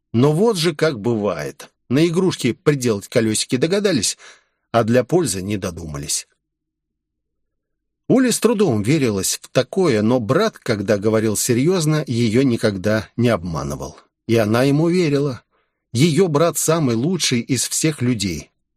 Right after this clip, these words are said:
Не чай он хороший, конечно, хоть и ревнивый дурачок, но Олег —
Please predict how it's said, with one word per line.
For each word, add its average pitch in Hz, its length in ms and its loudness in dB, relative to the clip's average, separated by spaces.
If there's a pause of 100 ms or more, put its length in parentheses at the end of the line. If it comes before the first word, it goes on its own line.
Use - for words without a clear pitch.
Не 139 200 4
чай 180 280 0
он 135 220 0
хороший, 151 520 0
конечно, 101 460 -4 (400)
хоть - 320 0
и 117 320 0
ревнивый 127 420 0
дурачок, 110 680 -2
но 120 260 0
Олег — 127 560 -2